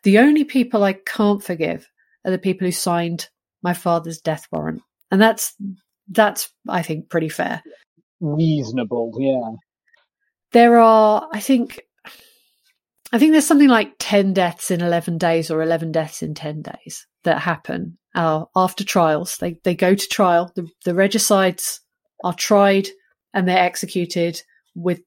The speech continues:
Speaker 1: you know, with the traitor's death. It's not very nice. The bodies of Cromwell, Ireton and Bradshaw. So that's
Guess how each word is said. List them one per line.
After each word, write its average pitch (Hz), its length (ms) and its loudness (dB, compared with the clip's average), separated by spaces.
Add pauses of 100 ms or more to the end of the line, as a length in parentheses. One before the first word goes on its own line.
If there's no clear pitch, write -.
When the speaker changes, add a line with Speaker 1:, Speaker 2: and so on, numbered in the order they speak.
(120)
Speaker 1:
you 175 100 -2
know, 160 80 -2
with 160 120 -6 (300)
the 185 100 -6
traitor's 208 400 0
death. 160 320 0
It's - 120 -10
not 247 180 2
very 160 180 -6
nice. 151 360 -8 (340)
The 190 80 2
bodies 196 440 2
of 175 180 0
Cromwell, 180 440 2
Ireton 170 600 -2
and 160 140 -6
Bradshaw. 170 640 0 (260)
So - 200 0
that's - 460 -2